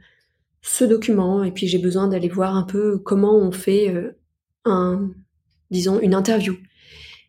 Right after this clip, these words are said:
Et après, on rentre dans le détail de, concrètement, si tu fais une interview, on a besoin que tu poses des questions. Et dedans, on précise, eh ben, tes questions, il faut qu'il y ait un nombre limité, il faut que tu aies testé ton guide d'interview.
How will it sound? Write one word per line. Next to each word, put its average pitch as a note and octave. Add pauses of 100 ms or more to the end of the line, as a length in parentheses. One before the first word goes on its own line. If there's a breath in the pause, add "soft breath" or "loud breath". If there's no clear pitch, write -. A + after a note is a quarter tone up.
Et G3+
après, A3+
on B3+
rentre A3+
dans G3
le F#3
détail G3+
de, G#3+ (720 soft breath)
concrètement, A#3 (340)
si -
tu A3
fais G3
une F3
interview, F3
on F3
a E3+
besoin F#3
que B3
tu -
poses A#3+
des G#3
questions. A3 (480 loud breath)
Et F#3+
dedans, G3
on D4
précise, A#3+
eh -
ben, G3 (1080)
tes F#3+
questions, D#4
il A#3
faut G#3+
qu'il -
y F#3
ait F3+
un F3+
nombre G#3+
limité, A#3+
il A#3
faut -
que G3+
tu -
aies F#3
testé A#3+
ton B3
guide G3+
d'interview. A#3